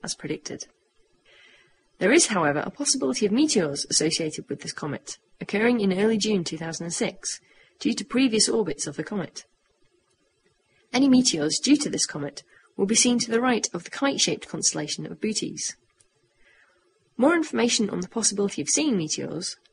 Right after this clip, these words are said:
and where to send reports can be found on the website of the meteor section of the Society for Popular Astronomy. A link can be found on the Jodcast website. And finally,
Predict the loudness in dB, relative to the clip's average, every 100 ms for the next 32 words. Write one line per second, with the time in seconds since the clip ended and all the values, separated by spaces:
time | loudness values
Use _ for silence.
0 | _ -2 2 2 2 0 0 -2 -2 -4
1 | -4 -6 -2 -2 0 0 2 2 2 2
2 | -2 -2 -2 2 2 0 -2 -2 -4 -8
3 | -10 -10 -4 -2 0 0 0 -2 -8 -10
4 | -16 -6 -6 -4 -2 0 0 -4 -12 _
5 | -20 _ _ _ 0 0 0 -4 -2 -2
6 | -2 -4 -6 -4 -2 -2 -6 -8 -8 -8
7 | -8 -10 -14 -20 _ _ _ _ _ _
8 | _ _ _ _ _ _ _ _ _ _
9 | _ _ _ _ _ -20 _ _ _ -2
10 | 0 2 0 0 -4 -6